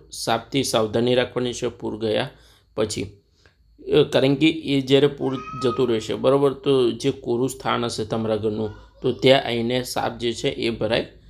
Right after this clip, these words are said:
શકે છે. કોઈ પણ જગ્યા પર જતા પહેલાં સલામત, અ, રસ્તાની જાણકારી મેળવી લો. પછી રસ્તે ચાલતા હાથના લાકડાનો ટેકો રાખો, જેથી ખાડા, ખામ-, અ, ખાબાવાળી જગ્યાઓ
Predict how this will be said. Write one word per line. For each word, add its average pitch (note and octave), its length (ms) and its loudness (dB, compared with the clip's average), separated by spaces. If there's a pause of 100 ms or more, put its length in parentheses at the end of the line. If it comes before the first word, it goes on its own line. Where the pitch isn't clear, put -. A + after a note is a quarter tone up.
(140)
શકે A2 380 0
છે. G2 180 -4 (1160)
કોઈ D3+ 160 6
પણ D#3+ 200 4
જગ્યા B2+ 280 4
પર C3 200 2
જતા A#2 300 0
પહેલાં A#2 480 -2
સલામત, C#3+ 580 2
અ, - 340 -10 (420)
રસ્તાની B2 380 0
જાણકારી A2+ 600 -2 (360)
મેળવી G#2+ 440 2
લો. G2 240 -4 (1400)
પછી D#3 400 2
રસ્તે E3 340 4
ચાલતા C3 500 4 (680)
હાથના A#2+ 340 2
લાકડાનો B2 500 2
ટેકો A2+ 300 -2
રાખો, C3 440 2
જેથી A#2 300 0
ખાડા, A2+ 320 4 (400)
ખામ-, A#2 380 -4
અ, A2+ 220 -2 (400)
ખાબાવાળી B2+ 500 6
જગ્યાઓ A2+ 580 0